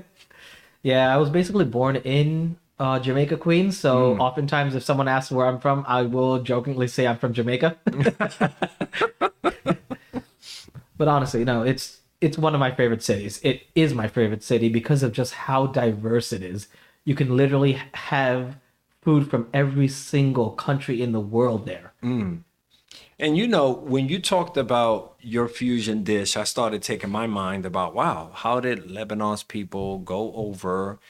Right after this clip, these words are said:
Speaker 2: and Lebanese went down to Mexico? That is amazing. And thank you for sharing that because, you know, when you hear about that linkage of how we come together and you put that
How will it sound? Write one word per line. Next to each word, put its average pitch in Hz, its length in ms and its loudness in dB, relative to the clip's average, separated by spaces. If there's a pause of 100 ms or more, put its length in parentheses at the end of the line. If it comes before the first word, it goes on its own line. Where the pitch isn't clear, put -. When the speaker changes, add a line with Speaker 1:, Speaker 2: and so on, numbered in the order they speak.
(220)
Speaker 2:
and 82 140 -10
Lebanese 104 680 -4
went 98 280 -6
down 104 300 -6
to - 100 -10
Mexico? 101 640 -8 (360)
That 156 200 0
is 147 300 -4 (160)
amazing. 117 480 0
And 98 160 -2
thank 139 200 -2
you 117 100 -6
for 95 260 -6
sharing 120 380 0
that 95 180 -4
because, 98 380 -6 (120)
you 123 220 -8
know, 98 200 -2
when 107 320 -6
you 110 140 -6
hear 165 440 -2
about 104 420 -2
that 107 200 -4
linkage 101 720 -4 (340)
of 104 160 -12
how 120 160 0
we 113 160 -4
come 120 280 -6
together 101 580 -2
and 101 220 -6
you 117 140 -4
put 139 360 -6
that 95 300 -2